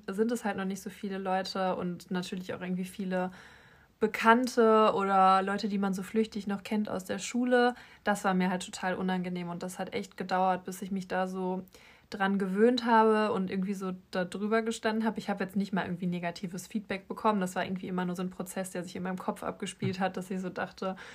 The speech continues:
„Oh Gott, die denken jetzt irgendwie, ich hab den Schuss nicht mehr gehört, weil ich da jetzt anfange, irgendwie in die Kamera zu quatschen und,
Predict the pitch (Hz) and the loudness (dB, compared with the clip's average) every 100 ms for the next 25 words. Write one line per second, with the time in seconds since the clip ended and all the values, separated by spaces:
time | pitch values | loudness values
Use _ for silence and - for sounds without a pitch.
0 | - - 196 226 - - - 190 190 185 | -12 -4 2 2 0 -8 -2 4 4 4
1 | 185 185 185 202 190 185 214 185 - - | 4 0 0 -2 0 0 -2 -2 -12 -12
2 | 202 190 226 214 190 185 175 180 190 190 | -4 -2 2 2 2 -2 -4 -2 0 0
3 | 196 180 185 - 185 180 190 - - - | 2 0 0 2 4 4 0 -10 -20 -20
4 | - _ - - 143 185 - 196 202 208 | -20 _ -18 2 2 2 0 0 2 2
5 | 202 185 190 185 185 180 - 233 226 180 | 2 2 0 0 0 0 2 4 6 4
6 | 175 185 - 190 - - 214 220 196 190 | 2 -6 -2 -2 0 -2 0 0 0 -2
7 | 185 | -2